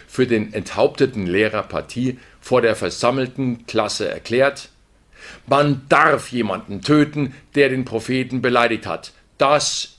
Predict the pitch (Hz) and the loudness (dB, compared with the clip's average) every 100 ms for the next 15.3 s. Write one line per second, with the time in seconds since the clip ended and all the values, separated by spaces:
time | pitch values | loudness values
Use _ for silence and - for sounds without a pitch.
0 | - 120 123 - - - _ _ 107 107 | -4 -2 -2 -4 -10 -16 _ _ -2 0
1 | 107 95 - _ 95 110 110 104 80 - | -2 -6 -16 _ -2 -2 -2 -4 -6 -14
2 | _ - - - - _ _ - - - | _ -18 -16 -16 -20 _ _ -20 -18 -20
3 | - - - 143 - 160 190 135 107 104 | -20 -16 0 0 4 4 4 2 0 -2
4 | 139 151 151 123 107 107 101 107 110 101 | -4 2 2 4 2 0 -2 -8 -10 -10
5 | - 104 113 123 - 101 - 110 95 107 | -4 -2 -2 -6 -6 -6 -4 -8 -6 -10
6 | - 127 - 98 117 110 131 135 92 - | -8 -8 -6 -4 -6 -4 -4 -4 -6 -12
7 | _ _ - - - - 143 156 160 151 | _ _ -20 -20 -20 -2 2 4 4 2
8 | - 180 190 127 107 - - - 104 101 | 0 -4 2 2 2 -2 -6 -2 -4 -2
9 | 113 147 135 101 - 110 139 123 - 110 | -4 -6 -6 -8 -6 -4 -2 -4 -2 0
10 | 127 135 - - _ 123 143 156 151 - | 0 -2 -14 -20 _ 4 6 6 4 0
11 | - - 190 208 151 120 123 135 156 - | -6 -2 2 4 4 4 0 -2 -4 -4
12 | 120 - - - 160 170 - 165 127 107 | -4 -4 -6 2 2 2 -6 -6 -4 -4
13 | 95 98 143 156 - 147 127 117 110 101 | 0 0 0 0 -4 -2 -4 -2 -2 -2
14 | - 127 107 110 123 - 127 127 120 - | 0 2 2 0 -4 -2 0 0 0 -4
15 | - - - | -8 -10 -20